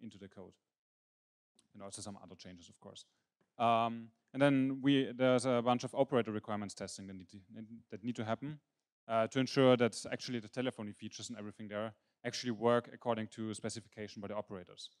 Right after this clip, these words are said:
Um, and then finally, we need, uh, launch approval by both Google. So we need to run a lot of tests on the device to make sure that it's,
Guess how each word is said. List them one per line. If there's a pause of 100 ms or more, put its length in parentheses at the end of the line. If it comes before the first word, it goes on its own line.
(720)
Um, (360)
and
then
finally, (220)
we
need, (180)
uh, (400)
launch
approval
by
both
Google. (120)
So
we
need
to
run
a
lot
of
tests
on
the
device
to
make
sure
that
it's,